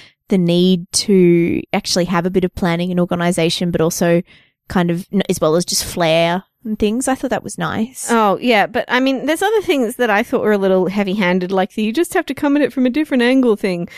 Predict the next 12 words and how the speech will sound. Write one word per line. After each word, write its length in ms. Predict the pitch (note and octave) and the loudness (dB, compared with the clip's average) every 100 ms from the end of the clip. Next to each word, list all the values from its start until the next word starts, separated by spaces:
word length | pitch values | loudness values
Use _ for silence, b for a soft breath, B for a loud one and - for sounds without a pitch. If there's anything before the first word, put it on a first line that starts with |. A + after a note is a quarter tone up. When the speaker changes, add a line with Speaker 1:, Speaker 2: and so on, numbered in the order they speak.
| B | B
Speaker 1:
Mm. 140 | A3 G#3 | 0 2
Speaker 2:
felt 180 | A3 A3 | 2 0
almost 320 | G#3+ G3+ - | -2 -2 -4
as 120 | A3 | -4
heavy-handed 520 | A#3+ G3 A3 F#3+ F3+ F3+ | -2 -2 -2 -4 -4 -6
as, 140 | - | -6
have 140 | G#3 | -4
you 60 | A#3+ | -4
seen 200 | D4+ C#4+ | 0 0
Meet 160 | A3 - | 0 2
the 80 | F#3+ | 2
Robinsons? 760 | E3+ G#3+ A#3 C#4 D4+ - - | 2 0 -2 -2 -2 -4 -12